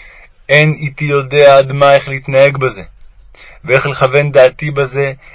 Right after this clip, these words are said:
אל מי מקדושים אפנה. שקלתי והיה כציפור בודד על גג, ואין יודע מאין יבוא עזרי, כי בא אנוכי מאיש, ולא בינת אדם לי, להבחין ולידע מי הם הצדיקים והחכמים האמיתיים, שיש להם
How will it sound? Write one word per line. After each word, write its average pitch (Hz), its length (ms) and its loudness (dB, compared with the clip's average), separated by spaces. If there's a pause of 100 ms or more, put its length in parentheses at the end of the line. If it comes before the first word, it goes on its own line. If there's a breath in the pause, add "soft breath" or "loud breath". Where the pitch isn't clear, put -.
(120 loud breath)
אל 120 120 -8
מי 147 140 -2
מקדושים 143 640 -6
אפנה. 135 320 -8 (1200 loud breath)
שקלתי 143 480 0
והיה 143 200 4
כציפור 147 440 -4
בודד 135 340 0
על 131 120 2
גג, 139 220 4 (120)
ואין 143 280 0
יודע 143 360 2
מאין 139 280 -2
יבוא 139 240 2
עזרי, 135 380 -4
כי - 120 -18
בא 143 400 6
אנוכי 139 360 -4
מאיש, 135 460 -10
ולא 131 220 -8
בינת 135 380 -8
אדם 131 340 0
לי, 98 120 -10 (460 loud breath)
להבחין 113 600 -2
ולידע 131 440 0
מי 147 140 -6
הם 143 80 -6
הצדיקים 135 600 -10
והחכמים 131 540 0
האמיתיים, 135 600 -8 (340 loud breath)
שיש 127 300 -8
להם 123 180 -2